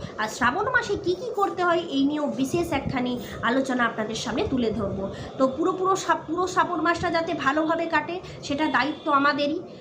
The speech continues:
শ্রী শ্রী বড় মায়ের আলোচনা, বক্তব্য, গান, জীবনী সব কিছু পাঠের মধ্য দিয়ে আমরা কিন্তু শ্রাবণ মাসটাকে আনন্দে কাটাবো। শ্রাবণ মাস আষাঢ় মাসের, মানে, শেষের আগের দিনে আমি কিন্তু এই ভিডিওটা আপলোড করলাম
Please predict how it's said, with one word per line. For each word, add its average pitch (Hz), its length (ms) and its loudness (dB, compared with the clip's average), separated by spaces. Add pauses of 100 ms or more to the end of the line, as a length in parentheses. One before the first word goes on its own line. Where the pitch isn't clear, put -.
(200)
শ্রী 302 160 2
শ্রী 320 140 0
বড় 277 220 4
মায়ের 285 380 4
আলোচনা, 277 480 2
বক্তব্য, 269 600 0
গান, 262 380 2 (340)
জীবনী 269 380 0
সব 359 300 4
কিছু 359 260 0
পাঠের 277 320 0
মধ্য 302 280 -2
দিয়ে 359 160 0
আমরা 269 240 2
কিন্তু 285 280 -2
শ্রাবণ 269 360 -2
মাসটাকে 285 380 0 (160)
আনন্দে 247 360 0
কাটাবো। 202 440 -4 (320)
শ্রাবণ 339 520 0
মাস 349 280 2 (560)
আষাঢ় 330 320 4
মাসের, 339 460 2
মানে, 277 240 0
শেষের 311 520 0 (180)
আগের 277 340 2
দিনে 320 240 2
আমি 285 160 0
কিন্তু 302 260 0
এই 285 100 2
ভিডিওটা 277 360 2
আপলোড 277 340 -2
করলাম 294 320 0